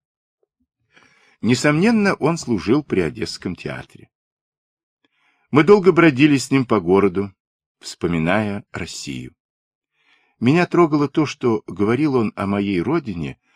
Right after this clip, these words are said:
с глубокой нежностью и грустью. Он любил Россию. "Да, это уж так", думал я.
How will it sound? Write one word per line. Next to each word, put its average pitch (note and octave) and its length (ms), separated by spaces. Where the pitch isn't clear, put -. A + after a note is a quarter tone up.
с D#2+ 220
глубокой F#2+ 560
нежностью C3+ 640
и - 20
грустью. - 540
Он A#2+ 160
любил D3+ 440
Россию. - 540
"Да, B2 540
это A#2 260
уж - 220
так", F#2 460
думал C#2+ 360
я. - 200